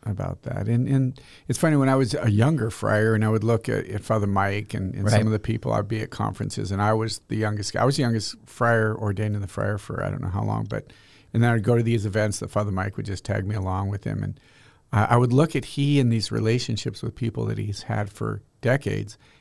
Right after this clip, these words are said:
Speaker 1: and now people look at us like that.
Speaker 2: I know. It's
Speaker 1: Like,
Speaker 2: kinda
Speaker 1: they'll walk,
Speaker 2: fun.
Speaker 1: they'll walk into a conference and it's like, "Oh, you know, Father Dave and Bob have been doing this for twenty-five <laughs> years,"
Speaker 2: Right.
Speaker 1: you know?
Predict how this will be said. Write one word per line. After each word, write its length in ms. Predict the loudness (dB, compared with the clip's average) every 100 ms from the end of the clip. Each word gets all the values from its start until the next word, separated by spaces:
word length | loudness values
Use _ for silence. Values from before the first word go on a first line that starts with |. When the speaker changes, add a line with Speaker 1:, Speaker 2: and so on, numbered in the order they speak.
| _
Speaker 1:
and 140 | 0
now 180 | 4 2
people 300 | 2 -4 -2
look 180 | -4 -2
at 100 | 0
us 200 | -2 -2
like 220 | -8 -10
that. 180 | -14 -6 2
Speaker 2:
I 100 | 4
know. 200 | 4 2
It's 60 | 4
Speaker 1:
Like, 80 |
Speaker 2:
kinda 140 | 6 8
Speaker 1:
they'll 80 | 8
walk, 180 | 6 6
Speaker 2:
fun. 80 |
Speaker 1:
they'll 120 | 4 4
walk 200 | 4 2
into 160 | 0
a 60 | 0
conference 400 | 0 -2 -2 -4
and 80 | -6
it's 100 | -4
like, 140 | -6
"Oh, 280 | -6 -6 -6
you 100 | -8
know, 80 | -8
Father 240 | -8 -6 -4
Dave 200 | -6 -6
and 120 | -8
Bob 240 | -6 -6
have 140 | -8 -8
been 140 | -8
doing 180 | -8 -8
this 140 | -10
for 140 | -14 -18
twenty-five 540 | -10 -6 -4 -4 -4
<laughs> 120 | -2
years," 220 | 0 2 4
Speaker 2:
Right. 220 | 6 4
Speaker 1:
you 60 |
know? 140 | 2